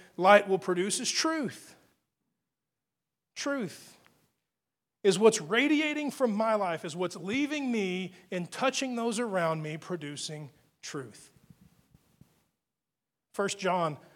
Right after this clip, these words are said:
chapter one, verse five and six says, "The message that we've heard from him," that him has a capital H, so we're talking about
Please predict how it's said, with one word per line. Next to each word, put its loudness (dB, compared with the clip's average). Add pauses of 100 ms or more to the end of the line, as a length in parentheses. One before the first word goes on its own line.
(140)
chapter 0
one, -2
verse -6 (120)
five 0
and -10
six -8 (680)
says, -2
"The -2
message 2
that 8
we've -2
heard -4
from -8
him," -8 (160)
that -8
him -2
has -4
a -10
capital 0
H, -2
so -8
we're -6
talking -2
about 2